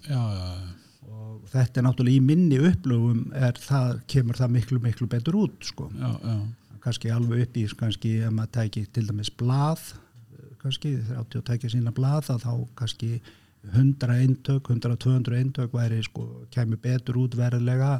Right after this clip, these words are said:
Speaker 2: í, í stafrænu, en svo leið út komin kannski fjögur, fimm hundruð,
Speaker 1: Já.
Speaker 2: þá myndu skilja leiðir, sko.
Speaker 1: Já,
Speaker 2: Þarna,
Speaker 1: já.
Speaker 2: þarna er svona, svona, eh, breakpointið í,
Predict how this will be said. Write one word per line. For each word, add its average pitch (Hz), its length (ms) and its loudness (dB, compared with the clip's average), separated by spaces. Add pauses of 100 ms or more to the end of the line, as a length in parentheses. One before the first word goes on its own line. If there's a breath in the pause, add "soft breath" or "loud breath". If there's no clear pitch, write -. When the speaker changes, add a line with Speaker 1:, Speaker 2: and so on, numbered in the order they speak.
Speaker 2:
í, 120 160 -6 (180)
í 113 280 -20
stafrænu, 117 520 -2
en 135 140 -4
svo 131 180 -4
leið 123 240 -2
út 120 160 -6
komin 123 240 -6
kannski 120 240 -4
fjögur, 123 260 -12
fimm 135 220 2
hundruð, 165 400 0
Speaker 1:
Já. 127 320 0
Speaker 2:
þá 135 220 -6
myndu 135 220 2
skilja 120 360 0
leiðir, 131 380 0
sko. - 180 -8
Speaker 1:
Já, 131 140 2
Speaker 2:
Þarna, 117 260 2
Speaker 1:
já. 98 200 -4
Speaker 2:
þarna 123 260 -4
er 123 60 0
svona, 123 280 -2 (720 soft breath)
svona, 110 380 -2 (220)
eh, 110 260 -8 (380)
breakpointið 120 880 -2
í, 120 120 2